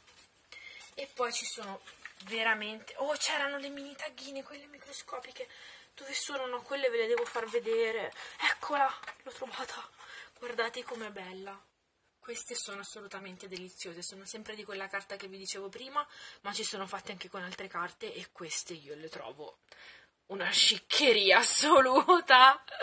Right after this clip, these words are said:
Sono veramente qualcosa di incommentabile da tanto che sono belle. E poi c'è di,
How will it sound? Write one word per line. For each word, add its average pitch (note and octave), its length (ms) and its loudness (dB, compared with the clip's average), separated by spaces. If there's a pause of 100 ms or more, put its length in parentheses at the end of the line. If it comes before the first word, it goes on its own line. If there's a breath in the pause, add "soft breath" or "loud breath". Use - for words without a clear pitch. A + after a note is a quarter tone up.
(280 loud breath)
Sono D#4+ 420 8
veramente C#4 840 4 (320)
qualcosa B3+ 500 -2
di A#3 260 -10
incommentabile A3 1080 -4
da F#3+ 120 -4
tanto F#3+ 260 -8
che G3 100 -12
sono G3 220 -4
belle. F#3 400 -8 (380 loud breath)
E F#4 100 2
poi C4+ 240 6
c'è B3+ 400 4
di, C4+ 240 -8